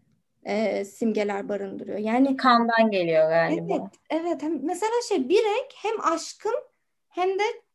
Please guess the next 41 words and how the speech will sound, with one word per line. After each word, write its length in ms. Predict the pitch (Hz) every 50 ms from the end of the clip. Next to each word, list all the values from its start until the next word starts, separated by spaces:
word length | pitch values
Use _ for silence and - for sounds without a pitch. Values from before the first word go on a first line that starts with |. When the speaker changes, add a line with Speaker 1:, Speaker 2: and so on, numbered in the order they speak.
| _ - -
Speaker 1:
yani 260 | 247 233 233 233 226
kalple 600 | - - 311 285 294 285 - - 269 254 233 226 -
ilişkilendirdiği 880 | - 226 214 220 - - - 226 220 214 214 214 202 196 196 196 208 202
için 180 | - - 285
evet, 220 | 311 302 269 254 254
Speaker 2:
Hı 40 | 214
hı. 40 |
Speaker 1:
mantıklı 540 | 277 285 277 285 269 269 269 - - 285 294
aşkın 420 | - 247 240 - - - - 233 226
sembolü 520 | - - 233 214 214 208 208 208 202 202
olması. 480 | 202 202 202 202 202 214 220 - - 403 539 539 - _ _ _ _ _ -
Ama 180 | - 311 320
aynı 180 | 359 403 440 427
zamanda 360 | 403 427 415 403 415 415 392 415 440 -
o 240 | - 330 330 269 254
vahşet, 560 | 294 302 302 302 - - 359 349 349 - -
kan, 480 | - - 302 302 320 320 311 311 302 _ _ _ -
ya 120 | 277 247
bu 100 | 302 370
iki 280 | 403 370 - - 427 320
zıtlığın 480 | 294 311 - - - 302 370 392 415
simgesi 460 | 403 - - 349 339 330 339 339 - 370
nasıl 220 | 370 359 359 349
olabilir? 380 | 302 285 277 262 302 381 381 -
Çok, 280 | - - 359 349 - _
çok, 200 | - 339 - _
çok 180 | - 277 - 277
ilginç 320 | 233 214 220 214 214 -
gelmişti 480 | 220 214 208 202 208 202 - - 208 208
bana. 320 | 214 226 269 370 392 - _ _ _ - _ _ _ _ _ _ _ -
E, 120 | - 262
o 160 | 262 - 302 330
yüzden 260 | 320 302 359 359 349
gerçekten 600 | 330 330 349 349 - 330 285 - 381 392 392 320
biraz, 380 | 269 302 311 330 330 330 - - -
e, 120 | 254 247
üzerine 380 | 240 262 233 277 302 320 330 277
düşünmesi 460 | 277 269 - 285 269 269 262 262 240
gereken 460 | 240 226 233 226 - 226 220 214 -
bir 60 | -
renk. 260 | - - - 285 -